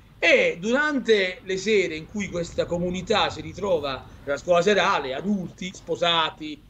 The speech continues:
con figli, insomma, immaginate, compare in quest'aula un nonno, una persona anziana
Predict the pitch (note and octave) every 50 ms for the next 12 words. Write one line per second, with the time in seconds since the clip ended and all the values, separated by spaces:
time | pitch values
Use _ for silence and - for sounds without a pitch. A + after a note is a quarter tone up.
0 | - - - D#3 D#3 D#3 - - F3 F#3 F3+ E3+ D#3+ D#3 D#3 D#3+ D3+ F#3 F3 D#3
1 | D#3 D#3 D#3 E3 E3+ D3+ D#3+ F3 F#3 G3+ G3+ E3 F3+ - - - - - - -
2 | - - - - _ - - - - - - B3+ D4+ D4 A3+ C4+ C4+ C#4 C#4+ D4
3 | D4 D4 D4 C#4 A#3 F3 A3 G#3 G3+ - C4 A#3 F3+ F3+ F#3 G3 G#3 A3+ B3 B3+
4 | - - - _ _ - - D4 C#4 C4 B3 A3 G3 F#3 D#3+ C#3+ C#3 C#3+ D3 D3
5 | D3 C#3 C#3 C3+ C3+ - - - - - - - - - - _ F#3+ G3 G3+ G#3
6 | G#3 F3+ G#3+ G#3+ G#3+ - B3 A3+ G3+ G3 F#3+ F#3+ - F#3 F#3+ F3 C#3+ C3+ B2+ C3
7 | C#3 D#3 F3 G3+ A#3 -